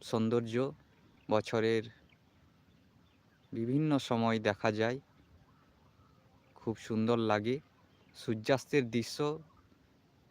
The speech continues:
খুবই অসাধারণ লাগে এই বেলমুলায়, ঠিক এই জায়গায়। আমাদের আজকে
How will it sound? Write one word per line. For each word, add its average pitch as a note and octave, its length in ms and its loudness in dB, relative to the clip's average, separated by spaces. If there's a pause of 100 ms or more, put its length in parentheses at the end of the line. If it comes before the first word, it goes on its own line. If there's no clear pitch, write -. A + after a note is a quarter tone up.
(380)
খুবই B2+ 260 0 (180)
অসাধারণ C3 540 4 (120)
লাগে A2+ 240 2 (260)
এই A2 80 0 (100)
বেলমুলায়, A2+ 520 0 (300)
ঠিক A2+ 140 -6 (260)
এই A2+ 100 4 (100)
জায়গায়। G2+ 360 -2 (1500)
আমাদের A2 280 0 (100)
আজকে - 200 -4